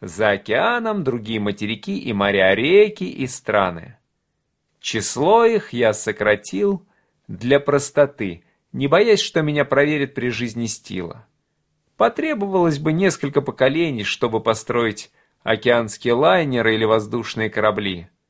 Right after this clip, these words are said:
Я назвал Англию и Францию, Россию и С Ш А. Упомянул о Канаде, куда я перенёс эпицентр воображаемой геологической катастрофы.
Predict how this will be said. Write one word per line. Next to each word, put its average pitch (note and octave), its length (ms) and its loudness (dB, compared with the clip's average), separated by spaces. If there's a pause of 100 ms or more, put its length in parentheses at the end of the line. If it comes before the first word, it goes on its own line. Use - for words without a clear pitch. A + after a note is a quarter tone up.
(520)
Я G3+ 580 2 (100)
назвал B2+ 760 4
Англию D#3+ 600 0
и C#3+ 100 -4
Францию, G#2+ 600 0
Россию C3 680 0 (320)
и C3 120 -2
С B2+ 180 2
Ш A#2+ 260 2
А. F2+ 320 0 (640)
Упомянул D#3 640 0
о G3+ 60 0
Канаде, G2+ 680 0 (720)
куда A#3+ 300 4
я G#3+ 80 6
перенёс B2+ 600 0
эпицентр F#3+ 640 -2
воображаемой C3 880 2
геологической A#2 800 0
катастрофы. G#2+ 880 -2